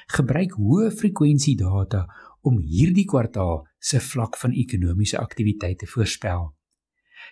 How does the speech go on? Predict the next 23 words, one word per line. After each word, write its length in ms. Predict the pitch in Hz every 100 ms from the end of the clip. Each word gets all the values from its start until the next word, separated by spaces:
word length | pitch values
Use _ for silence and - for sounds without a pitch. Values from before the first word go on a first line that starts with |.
| -
Die 120 | 131
Reserwebank 720 | 139 - 95 156 170 127 123
gebruik 400 | - 104 104 107
'n 100 | 156
vragmotorindeks 1300 | 135 - 214 180 - 117 117 110 107 107 98 95 - - -
genaamd 480 | - 147 127 151 170
die 180 | 160 160
Trachometer 920 | 202 185 180 156 123 104 95 85 82 - _ _ - - _
en 520 | 143 147 160 160 - -
in 320 | 107 110 117
'n 240 | 120 - -
onlangse 600 | 208 226 220 - - -
ersa 520 | - 196 185 - 147
potgooi 720 | - 127 104 - 120 101 - - -
het 160 | - 101
dokter 360 | 107 - 92 90
Daan 340 | 98 147 170
Steenkamp 640 | - 151 135 127 120 104
verduidelik 720 | - 104 87 87 95 98 - _ _
hoe 340 | 90 113 131
hulle 200 | 107 104
dit 260 | 95 98 -
doen. 340 | 82 78 76